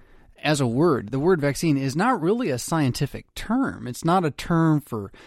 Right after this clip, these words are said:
designating a particular type of injection into your body. It's more just the idea of an inoculation.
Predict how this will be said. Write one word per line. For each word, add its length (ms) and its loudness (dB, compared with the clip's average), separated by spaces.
designating 600 2
a 60 0
particular 680 -4
type 520 -2
of 240 -4
injection 720 0
into 180 2
your 160 -4
body. 560 -2
It's 220 -4
more 200 4
just 200 -4
the 160 0
idea 720 0
of 200 -4
an 80 0
inoculation. 960 -2